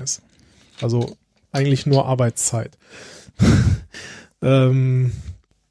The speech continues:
genau, alles zusammengerechnet und geguckt und so, ja, okay, das könnte sich tatsächlich, äh, lohnen.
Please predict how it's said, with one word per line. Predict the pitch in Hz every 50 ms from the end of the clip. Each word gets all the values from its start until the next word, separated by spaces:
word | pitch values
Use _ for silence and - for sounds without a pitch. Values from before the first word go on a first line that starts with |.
| _ _ _ _ _ _ _ _ - - - - - - - - - - - - - _ -
genau, | - 156 151 135 123
alles | - 143 151 151 143 -
zusammengerechnet | - 151 147 170 180 185 180 175 175 180 175 - - 185 180 175 -
und | 156 147 143
geguckt | - 156 143 - - 185 - - - - - -
und | - 147 147 147 147 143 143 - _ _ _ _ _
so, | - - 143 139 143 143 143 143 139 139 131 -
ja, | - 135 131 123 120 123 - - - - - - _ _ _ _ _
okay, | 156 147 - - 147 139 131 123 120 117 120 - - - _ _ _ _ _ _ _ _
das | - 135 - - - - - - - _
könnte | - - 160 185 185 196 180 175
sich | 180 180 185 - - - -
tatsächlich, | - 165 160 - - 156 156 - 165 160 156 165 - - - -
äh, | - 151 143 139 143 143 143 143 143 143 143
lohnen. | 151 156 175 160 135 131 135 139 143 151 156 143 131 127 135 151 165 175 175